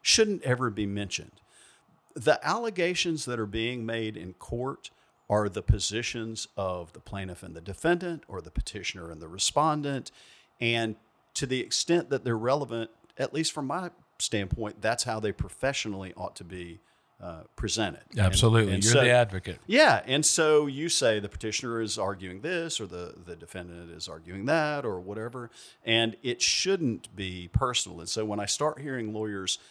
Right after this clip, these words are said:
Speaker 1: using each other's names, uh, I know that they've let it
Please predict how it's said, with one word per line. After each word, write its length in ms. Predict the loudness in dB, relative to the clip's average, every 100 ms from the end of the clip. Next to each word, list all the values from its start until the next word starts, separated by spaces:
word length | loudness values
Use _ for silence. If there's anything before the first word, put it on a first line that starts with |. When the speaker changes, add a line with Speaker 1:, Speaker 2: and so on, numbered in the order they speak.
| _ -4
Speaker 1:
using 380 | -2 0 0 -4
each 180 | -4
other's 280 | -6 -6 -6
names, 640 | 0 0 0 -2 -2 -4 -6 -12 _ -10
uh, 180 | -8 -4
I 120 | -2
know 680 | -2 2 2 4 2 -2 -10 -14 _ -4
that 180 | -2 0
they've 240 | -2 -4
let 220 | -8 -10 -10
it 140 | -12